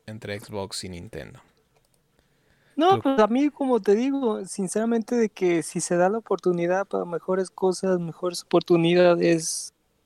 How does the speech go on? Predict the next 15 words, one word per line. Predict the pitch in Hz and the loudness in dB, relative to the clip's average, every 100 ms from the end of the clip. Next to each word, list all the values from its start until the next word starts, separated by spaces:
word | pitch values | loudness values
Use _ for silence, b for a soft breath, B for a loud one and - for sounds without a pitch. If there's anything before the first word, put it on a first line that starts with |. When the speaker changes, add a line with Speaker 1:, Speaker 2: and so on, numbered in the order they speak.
| _ _ _ _ - | _ _ _ _ 0
Speaker 2:
y | 175 | 4
mejores | 170 185 180 180 | 4 6 6 6
alianzas, | 190 175 180 165 185 214 202 202 | 6 6 4 2 0 0 -2 0
ahora | 190 175 170 | 4 4 4
sí | - 190 185 170 | 0 4 4 4
el | 160 | 2
que | - 165 165 160 160 | -2 -2 0 0 0
gana | 185 214 247 247 165 143 _ _ _ _ _ _ _ _ | 2 2 2 2 2 -2 _ _ _ _ _ _ _ _
es | 185 170 | -2 2
el | 220 | 2
jugador. | 202 175 180 202 - 269 277 220 _ _ _ - - | 4 2 2 -4 -2 -2 0 -2 _ _ _ -12 -4
Ahora | 170 175 190 | -2 2 2
sí | 185 - 208 208 | 2 2 4 4
de | 190 | 4
que | 185 165 165 170 156 - | 2 -2 -2 -2 -6 -8